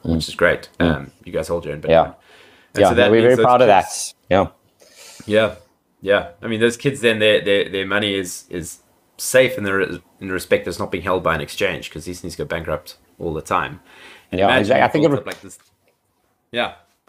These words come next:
Speaker 1: Yeah.
Speaker 2: Yeah,
Speaker 1: No,
Speaker 2: so
Speaker 1: it was your
Speaker 2: you're
Speaker 1: idea to even potentially, you know, start creating a tertiary fund with some of the Bitcoin to some of the kids. You know, if you, if you give a thousand rands worth of Bitcoin, maybe,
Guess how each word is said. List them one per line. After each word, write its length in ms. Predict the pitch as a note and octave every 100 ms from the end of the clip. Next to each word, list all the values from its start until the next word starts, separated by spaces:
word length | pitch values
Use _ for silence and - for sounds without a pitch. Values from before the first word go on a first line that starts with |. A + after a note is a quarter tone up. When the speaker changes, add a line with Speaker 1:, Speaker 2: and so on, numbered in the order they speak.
| _ -
Speaker 1:
Yeah. 220 | A2 A2
Speaker 2:
Yeah, 80 | A#2+
Speaker 1:
No, 40 | G2+
Speaker 2:
so 120 | D3
Speaker 1:
it 20 |
was 120 | C#3
your 120 | A#2 D3+
Speaker 2:
you're 60 |
Speaker 1:
idea 280 | C#3 C3 C#3
to 140 | C#3
even 240 | C3+ D#3 D3+
potentially, 540 | C#3+ C#3+ C#3 C#3 C#3
you 140 | A2+ A#2+
know, 220 | G#2+ B2 - - -
start 340 | - - B2 -
creating 340 | B2 A#2+ A#2+
a 40 | A2+
tertiary 380 | B2+ C3 D3+ D3
fund 320 | - G#2+ G2
with 80 | G2
some 180 | G#2+ G2
of 80 |
the 80 | F#2
Bitcoin 460 | G#2 - A#2 F#2+ E2+
to 100 | F#2+
some 200 | G#2 F#2+
of 60 |
the 60 | F2+
kids. 380 | - G2 D#2+ F2
You 80 | F2+
know, 100 | F2+
if 100 | G2+
you, 180 | G#2+ G2
if 260 | - _ -
you 160 | A2+
give 120 | G#2+ G#2
a 60 |
thousand 520 | - A2 G#2+ G2 G#2
rands 420 | F#2+ G2+ G2+ F2 G2
worth 200 | G#2 F#2
of 140 | E2
Bitcoin, 540 | C3+ C3+ A#2 A2 G#2
maybe, 600 | F#2+ F#2+ F2+ G2 F#2+ F#2+